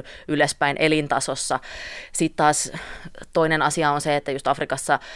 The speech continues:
väestön kasvuhan on aika hurjaa tällä hetkellä, niin et se, että vaikka nyt niinku rakennettaisiin hirveästi, niin se ei hirveän kauan tule riittämään mihinkään.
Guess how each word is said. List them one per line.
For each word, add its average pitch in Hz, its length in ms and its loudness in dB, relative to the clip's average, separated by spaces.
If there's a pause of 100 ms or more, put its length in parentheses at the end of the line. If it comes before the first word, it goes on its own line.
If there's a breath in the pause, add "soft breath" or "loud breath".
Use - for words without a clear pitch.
(460 loud breath)
väestön 151 340 2
kasvuhan 180 420 4
on 165 100 4
aika 170 180 6
hurjaa 190 400 6
tällä 175 240 4
hetkellä, 165 540 2 (480 loud breath)
niin 156 440 0 (280)
et 160 140 0
se, 156 140 4
että 151 180 2
vaikka 160 240 4
nyt 165 180 2
niinku 160 180 2
rakennettaisiin 165 640 4
hirveästi, 165 360 4
niin 151 160 -2
se 151 80 2
ei 147 80 4
hirveän 147 240 0
kauan 143 260 4
tule 131 200 -4
riittämään 175 520 2
mihinkään. 151 640 0